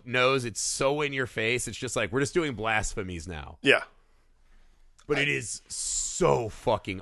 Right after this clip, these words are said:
Speaker 1: awesome, right?
Speaker 2: It
Speaker 1: 'Cause Pinhead comes in, he melts the, the fucking cross. I love when he, like, with his fucking pinworms, makes
Speaker 2: Yeah.
Speaker 1: himself like Jesus. And he's just like, "I am the way." And the fucking windows are blowing up and
Speaker 2: Yeah.
Speaker 1: the fucking flames.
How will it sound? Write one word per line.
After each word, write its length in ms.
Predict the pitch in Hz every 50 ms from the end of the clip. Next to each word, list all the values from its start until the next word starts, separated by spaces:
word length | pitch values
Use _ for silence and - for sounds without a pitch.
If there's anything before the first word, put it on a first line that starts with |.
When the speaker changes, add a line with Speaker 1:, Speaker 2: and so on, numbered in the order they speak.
| -
Speaker 1:
awesome, 480 | - 98 90 85 82 - - 90 85 87
right? 120 | 98 98
Speaker 2:
It 80 | 98 -
Speaker 1:
'Cause 120 | - 87
Pinhead 400 | - - 160 160 160 160 156 131
comes 200 | - 160 147 127
in, 120 | 147 147 139
he 140 | 117 143 135
melts 460 | 127 120 127 131 135 147 - - -
the, 240 | - 139 123 110 - _
the 100 | 120 107
fucking 400 | - - 151 143 - - 107 95
cross. 420 | - 139 135 131 135 131 - - - _ _ _ _ _ _ _ _
I 100 | 127 139
love 300 | 139 135 147 160 190 180
when 120 | 190 185
he, 360 | 160 170 165 160 151 143 - _ -
like, 160 | 131 131 131
with 100 | 151 143
his 140 | 131 117 -
fucking 360 | - 165 156 151 - 131 104
pinworms, 680 | - - 120 127 147 151 160 165 170 180 185 196 - - - -
makes 260 | 123 127 139 156 139
Speaker 2:
Yeah. 80 | 131 113
Speaker 1:
himself 460 | 113 127 - 160 147 185 180 - - _
like 200 | - 135 135 127 110
Jesus. 560 | - 123 127 135 143 170 180 175 - - - _ _ _ _ _ _ _ _ _ _ _ _ _ _ -
And 80 | 117
he's 100 | 127 127
just 140 | 104 - -
like, 160 | 90 87 - _ -
"I 180 | - 80 82
am 200 | 82 82 78 78 78
the 60 | 80
way." 1160 | 78 80 80 80 78 80 80 80 78 78 78 78 76 76 76 78 78 78 80 78 - - - - _ _ _ _ _ - _
And 140 | 135 135 127
the 80 | 131 113
fucking 580 | - 190 170 160 147 - 160 143 131 117 117 - 110 110
windows 380 | 123 160 175 175 165 165 160 139
are 40 | 156
blowing 380 | 139 123 165 165 160 160 160 156
up 200 | 156 160 156 151
and 80 | 147 131
Speaker 2:
Yeah. 80 | 123
Speaker 1:
the 60 | - -
fucking 320 | 165 143 135 - 139 123
flames. 500 | 107 - 143 139 139 143 147 147 139 -